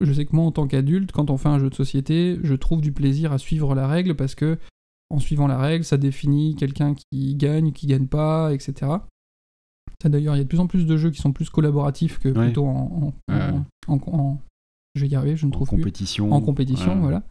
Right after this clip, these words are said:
Speaker 2: Mm.
Speaker 1: Donc ça, c'est aussi, euh, on essaye d'en trouver aussi, mais dans, dans le cas de jeux où c'est compétitif, euh, en suivant les règles, je trouve ça intéressant de savoir, voilà, qui a la meilleure stratégie, et cetera. Donc souvent, ah, bah, avec le plus grand surtout, parce que le plus petit ne parle pas bien encore,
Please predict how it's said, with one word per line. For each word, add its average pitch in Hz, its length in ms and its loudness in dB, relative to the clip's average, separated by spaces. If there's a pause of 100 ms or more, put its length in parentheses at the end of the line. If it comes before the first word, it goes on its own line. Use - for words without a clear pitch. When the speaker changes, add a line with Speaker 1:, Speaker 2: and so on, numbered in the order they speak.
(140)
Speaker 2:
Mm. 110 140 2 (120)
Speaker 1:
Donc 143 120 -2
ça, 147 120 0
c'est - 140 -2
aussi, 139 320 -2
euh, 147 80 -2 (680)
on 139 40 2
essaye 147 220 2
d'en 135 140 4
trouver 143 240 0
aussi, 139 280 0
mais 151 160 2
dans, 160 260 2 (120)
dans 143 160 4
le 143 60 0
cas 165 160 0
de 156 60 2
jeux 165 180 4
où 160 60 2
c'est 143 140 -2
compétitif, 143 680 0 (540)
euh, 135 240 2
en 139 100 2
suivant 139 260 0
les 131 100 2
règles, 165 220 0
je 139 80 -6
trouve 147 140 -6
ça 143 100 2
intéressant 131 460 0
de 170 60 -2
savoir, 135 260 -2
voilà, 135 240 -4
qui 143 160 0
a 139 40 4
la 135 80 2
meilleure 135 200 0
stratégie, 135 440 -2
et 147 80 -4
cetera. 143 380 -2 (380)
Donc - 100 0
souvent, 170 480 2 (140)
ah, 143 140 0
bah, 139 160 0
avec 131 180 0
le 139 80 0
plus 139 140 2
grand 165 180 2
surtout, 202 360 2
parce 196 120 -2
que - 80 0
le 139 60 0
plus 139 120 0
petit - 140 0
ne 143 60 -4
parle 139 180 -2
pas 135 140 0
bien 139 160 2
encore, 180 340 -2